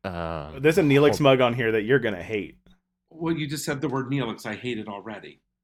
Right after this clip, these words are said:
Speaker 2: Oh, no,
Speaker 1: I'm
Speaker 2: you,
Speaker 1: gonna
Speaker 2: wait,
Speaker 1: send you an email right now so you can
Speaker 2: wait
Speaker 1: see
Speaker 2: until
Speaker 1: what
Speaker 2: you
Speaker 1: we're
Speaker 2: see
Speaker 1: talking
Speaker 2: this
Speaker 1: about
Speaker 2: thing.
Speaker 1: them.
Speaker 3: Oh, is this gonna be awful? Yes, and I love the, the Janeway with the, uh,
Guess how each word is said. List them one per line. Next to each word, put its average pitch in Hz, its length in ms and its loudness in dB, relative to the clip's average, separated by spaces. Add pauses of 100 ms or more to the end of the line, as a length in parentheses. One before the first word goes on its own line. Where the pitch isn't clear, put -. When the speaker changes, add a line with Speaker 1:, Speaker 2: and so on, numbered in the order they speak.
(160)
Speaker 2:
Oh, 123 240 4
no, 120 120 0
Speaker 1:
I'm 110 60 0
Speaker 2:
you, 120 60 2
Speaker 1:
gonna 131 100 4
Speaker 2:
wait, 131 60 -4
Speaker 1:
send 139 240 4
you 120 80 -4
an 117 80 -4
email 104 340 -2
right 92 200 -4
now 87 160 -4
so 120 120 -10
you 117 80 -8
can 131 100 -12
Speaker 2:
wait 160 160 4
Speaker 1:
see 143 40 4
Speaker 2:
until 131 220 4
Speaker 1:
what 117 60 4
Speaker 2:
you 113 60 0
Speaker 1:
we're 110 60 -2
Speaker 2:
see 92 140 -4
Speaker 1:
talking 98 120 -2
Speaker 2:
this 82 100 -6
Speaker 1:
about 78 220 -2
Speaker 2:
thing. 98 80 -6
Speaker 1:
them. 82 220 -4 (540)
Speaker 3:
Oh, 117 140 -10
is 107 120 -12
this 139 120 -10
gonna 131 140 -8
be 135 200 -6
awful? 135 560 -10 (1400)
Yes, - 460 2 (200)
and 160 160 4
I 156 80 6
love 151 300 2
the, 190 100 0
the 151 200 -2
Janeway 175 480 2
with 170 240 -2
the, 160 200 2
uh, 143 80 2